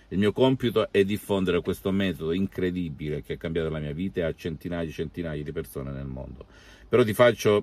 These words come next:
ti, ti, ti, ti prego, ti faccio una preghiera in ginocchio.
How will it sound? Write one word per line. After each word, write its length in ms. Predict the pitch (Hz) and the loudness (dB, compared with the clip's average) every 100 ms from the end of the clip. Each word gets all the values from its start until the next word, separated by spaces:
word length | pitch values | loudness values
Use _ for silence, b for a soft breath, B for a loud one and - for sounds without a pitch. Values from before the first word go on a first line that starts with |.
| - | 0
ti, 160 | 104 | -6
ti, 300 | 90 95 107 | -6 -6 -6
ti, 320 | 92 104 - - | -6 -8 -8 -6
ti 140 | 107 | -4
prego, 360 | - 104 82 78 | 2 4 4 0
ti 100 | 76 | 0
faccio 260 | 98 - | -2 0
una 120 | 98 | -2
preghiera 560 | 82 90 82 101 90 82 73 - - _ _ - _ _ - - - - | 0 -4 2 2 2 0 -6 -16 -20 _ _ -20 _ _ -20 -20 -20 -2
in 160 | 98 | 0
ginocchio. 800 | 82 95 101 104 - - 104 104 | 0 0 0 -2 -4 0 0 0